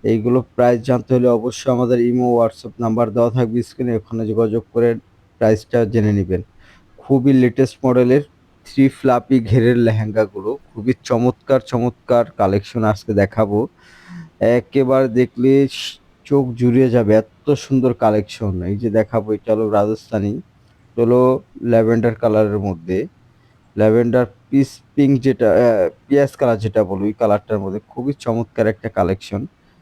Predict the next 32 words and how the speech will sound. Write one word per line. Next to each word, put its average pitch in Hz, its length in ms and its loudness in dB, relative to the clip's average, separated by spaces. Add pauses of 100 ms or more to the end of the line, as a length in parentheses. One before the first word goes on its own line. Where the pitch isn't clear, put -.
(320)
Just 113 340 -2
ওয়াও, 107 300 2
দেখেন 104 500 0
ওড়নাটা 113 460 -4
কত 117 200 -10
সুন্দর। 110 420 -4
একেবারে 117 540 0
যারা 113 440 2
নতুন 120 380 -10
বউ 120 180 -4
সাজতে 120 440 -12
যাচ্ছেন 120 440 -4
তাদের 107 300 -4
জন্য 117 200 -4
এইসব 110 280 -6 (140)
কালার, 87 280 -2 (540)
খুবই 123 280 0
লেটেস্ট 123 500 0
একটা 113 200 -2
কালেকশন। 107 380 -4
আরেকটা 120 580 0
মডেলে 123 460 2
আমি 120 160 -2
চলে 117 280 0
যাব, 107 300 0 (580)
এটা 131 340 0
আপনার, 127 400 0
আহ, 98 680 0
মিন্ট 127 340 -2
কালার 117 260 0
বলে 95 220 -6
এটাকে। 98 400 -10